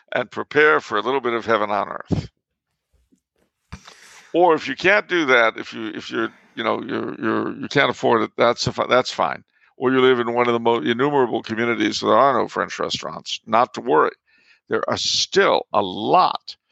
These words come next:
of Julia Child episodes on tele-, on, uh, the computer, uh, like, um,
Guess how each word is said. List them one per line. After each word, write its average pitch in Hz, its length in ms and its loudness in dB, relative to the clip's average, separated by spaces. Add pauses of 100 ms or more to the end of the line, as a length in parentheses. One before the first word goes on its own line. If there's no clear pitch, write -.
(320)
of 101 200 -4
Julia 147 360 2
Child 139 500 0
episodes - 720 -6
on 101 180 -2
tele-, 113 380 -2
on, 101 340 0
uh, 101 220 2
the - 160 -10
computer, 113 480 -4 (640)
uh, - 180 2
like, 101 380 0
um, 92 360 2